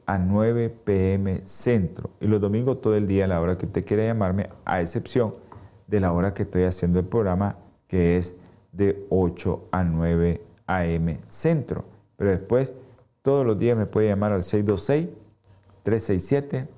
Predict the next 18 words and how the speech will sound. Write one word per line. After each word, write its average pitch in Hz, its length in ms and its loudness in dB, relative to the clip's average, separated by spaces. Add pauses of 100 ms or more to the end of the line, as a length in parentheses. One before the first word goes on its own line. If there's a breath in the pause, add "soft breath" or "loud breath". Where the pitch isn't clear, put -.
(220)
ochenta 95 500 -2
cincuenta 78 500 -2
y 65 40 -2
dos. 62 160 -6 (460 soft breath)
También 135 280 2
tenemos 170 440 2
otros 143 300 2
dos 131 140 0
números 135 300 2
de 139 100 2
teléfono. 131 460 0
Si - 80 -8
usted 101 160 -2
me 101 100 0
quiere 110 220 2
llamar 104 260 0
por 110 140 -2
WhatsApp 151 560 -2